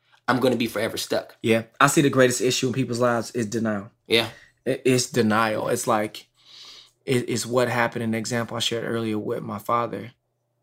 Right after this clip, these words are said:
Speaker 2: Because of what he thought it meant
Speaker 1: Mm-hmm.
Speaker 2: or could mean,
Speaker 1: Yeah.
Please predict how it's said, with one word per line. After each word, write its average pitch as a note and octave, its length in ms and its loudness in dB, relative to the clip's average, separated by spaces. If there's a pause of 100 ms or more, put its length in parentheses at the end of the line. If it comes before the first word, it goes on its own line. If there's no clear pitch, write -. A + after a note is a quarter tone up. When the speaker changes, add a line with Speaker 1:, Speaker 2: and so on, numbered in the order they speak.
(360)
Speaker 2:
Because C3 1000 2
of A2+ 140 -2
what A#2+ 180 0
he B2 120 -6
thought A#2+ 320 2
it - 140 -6
meant A2 300 -2 (180)
Speaker 1:
Mm-hmm. G2+ 280 -12 (340)
Speaker 2:
or B2 180 6
could D#3 380 2
mean, D#3 340 0
Speaker 1:
Yeah. C3 140 -6